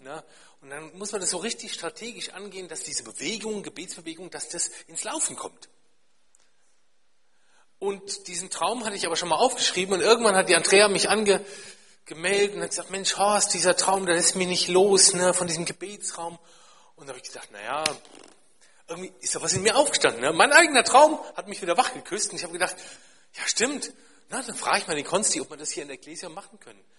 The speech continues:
Und plötzlich, zack, zack, zack, ist eine Tür nach der anderen aufgegangen. Und ich habe gemerkt, "Hoppla, das, so schnell habe ich das jetzt gar nicht gedacht." Und ich war so begeistert zu merken, Gott tut etwas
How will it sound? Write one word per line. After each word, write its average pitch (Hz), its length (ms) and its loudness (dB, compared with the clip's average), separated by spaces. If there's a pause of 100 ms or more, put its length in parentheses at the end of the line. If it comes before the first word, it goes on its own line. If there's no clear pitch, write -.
(380)
Und - 280 -20
plötzlich, 185 480 -12
zack, - 280 -14
zack, - 220 -16
zack, - 180 -18
ist - 140 -14
eine 165 240 -12
Tür 175 140 -16
nach 165 160 -12
der 165 100 -14
anderen 156 220 -14
aufgegangen. 123 420 -14
Und 131 60 -20
ich 156 80 -10
habe - 80 -12
gemerkt, 147 400 -12
"Hoppla, 190 360 4 (320)
das, - 220 -10 (220)
so - 180 -8
schnell 269 180 -2
habe 170 120 0
ich - 80 -2
das 123 120 0
jetzt - 160 -4
gar 127 140 0
nicht 208 220 -8
gedacht." - 440 -12 (1040)
Und 139 60 -20
ich 139 120 -14
war 156 100 -8
so 202 100 -4
begeistert 180 460 -12
zu - 80 -14
merken, 156 300 -18
Gott 226 200 -14
tut 226 200 -20
etwas 151 480 -14